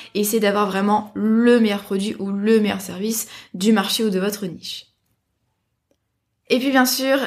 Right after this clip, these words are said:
je ne peux pas, euh, dans cet épisode, ne pas parler du customer care. C'est le soin que vous apportez à vos clients, votre audience et vos prospects. Et bien là, forcément, en améliorant en continu vos produits ou vos services,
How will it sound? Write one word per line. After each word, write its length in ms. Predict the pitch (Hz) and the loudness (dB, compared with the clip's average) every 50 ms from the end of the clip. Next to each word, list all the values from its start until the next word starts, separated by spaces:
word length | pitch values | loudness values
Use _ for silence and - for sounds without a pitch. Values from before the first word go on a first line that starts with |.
| - - | 0 -2
je 160 | 220 202 208 226 | 0 0 2 2
ne 120 | 226 226 | 2 2
peux 100 | 220 214 | 2 2
pas, 300 | 214 233 240 240 233 - - | 2 4 4 4 2 2 0
euh, 160 | 202 196 190 | -2 -2 -2
dans 120 | 190 208 | -2 -4
cet 180 | 202 226 202 214 | -4 -4 -4 -4
épisode, 320 | 220 220 214 226 233 220 | -4 -2 2 2 2 4
ne 120 | 220 214 202 | 2 0 0
pas 220 | 202 - 247 247 | 2 2 0 2
parler 260 | 247 240 226 226 226 | 2 2 2 2 2
du 200 | 202 190 185 - | 0 -2 -6 -6
customer 520 | - - 233 226 226 - - 226 220 208 202 208 - - | -4 -2 -2 -2 -2 -2 -2 0 0 0 -2 -4 -6 -2
care. 280 | 254 233 233 - - - - - - - - _ | 0 0 0 -2 -4 -12 -16 -20 -20 -20 -18 _
C'est 220 | - - - 233 226 | -6 -4 0 2 2
le 80 | 220 | 2
soin 240 | 220 220 226 226 226 | 2 2 0 0 0
que 100 | 226 233 | 0 -2
vous 140 | 196 190 185 | -4 -2 -4
apportez 460 | 196 196 185 190 - - 220 214 - - | -4 -4 -6 -6 -2 0 0 0 2 0
à 140 | 180 180 | 0 0
vos 180 | 185 196 220 233 | 0 0 0 -2
clients, 440 | 226 220 220 214 214 214 208 - - - | -2 -2 -2 0 0 0 0 -2 -4 -8
votre 580 | 185 180 180 185 208 226 214 220 - - 214 | -8 -8 -4 -2 0 0 0 0 -2 -2 -2
audience 460 | 208 196 208 202 202 202 202 - - - - - | 0 0 0 -2 -2 -2 -4 -6 -8 -6 -2 0
et 100 | 233 240 | 2 2
vos 140 | 220 220 208 | 2 2 0
prospects. 480 | - - 180 180 - - 247 262 285 - - - - - - - - _ - - | -2 -6 -8 -6 0 2 2 2 2 0 -8 -18 -20 -20 -20 -20 -20 _ -4 -4
Et 80 | 208 | -2
bien 220 | 185 196 214 214 220 | 0 0 0 2 2
là, 160 | 220 226 226 | 2 2 0
forcément, 600 | 226 226 220 - - 196 185 180 196 220 - - - | -2 -4 -8 -6 -6 -6 -4 -4 -4 -4 -4 -4 -4
en 140 | 196 190 | -4 -2
améliorant 500 | 190 196 196 196 185 208 202 202 220 220 | -2 -2 -2 0 0 0 0 2 2 2
en 60 | 220 220 | 2 2
continu 420 | 220 220 214 - 226 226 233 240 | 0 -2 -2 2 2 4 4 4
vos 140 | 220 226 208 | 4 4 2
produits 340 | 214 - 214 208 202 220 214 | 2 2 0 0 2 0 -2
ou 60 | 202 | -2
vos 80 | 190 | -4
services, 420 | 190 196 190 196 208 254 277 269 | -4 -4 -4 -2 0 0 0 -2